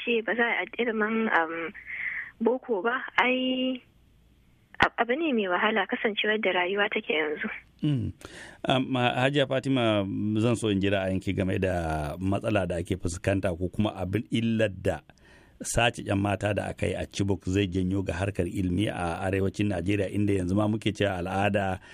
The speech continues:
Speaker 2: ta sa ɗiya mace har yanzu tana baya a arewacin Najeriya, ga kuma wannan abin da ya faru. Am,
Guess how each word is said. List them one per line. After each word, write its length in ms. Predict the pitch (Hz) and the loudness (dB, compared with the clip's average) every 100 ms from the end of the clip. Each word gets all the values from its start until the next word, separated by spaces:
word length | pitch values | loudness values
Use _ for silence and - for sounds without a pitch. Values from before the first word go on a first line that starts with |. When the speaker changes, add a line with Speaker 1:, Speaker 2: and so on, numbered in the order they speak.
| - - - | -20 -20 -2
Speaker 2:
ta 220 | 110 101 | 2 2
sa 260 | - 101 101 | 2 0 -2
ɗiya 540 | 120 127 110 107 113 | -6 -4 0 2 2
mace 180 | 104 90 | 0 0
har 220 | 95 107 | 2 4
yanzu 160 | 104 92 | 2 0
tana 300 | 98 101 85 | 0 0 0
baya 300 | 92 95 87 | 0 2 0
a 60 | 92 | 2
arewacin 340 | 104 104 110 | 2 2 0
Najeriya, 560 | 104 90 101 123 104 101 - - - 117 | 0 2 2 4 2 0 -12 -20 -10 -4
ga 260 | 101 95 85 | 0 2 0
kuma 240 | - 113 | 2 4
wannan 480 | 113 117 101 101 101 - | 4 4 2 0 0 0
abin 260 | 98 107 98 | 0 2 2
da 80 | |
ya 60 | 98 | 0
faru. 420 | - 85 80 85 - - - - | -2 -2 0 -2 -4 -20 -20 -4
Am, 240 | 110 101 | 0 2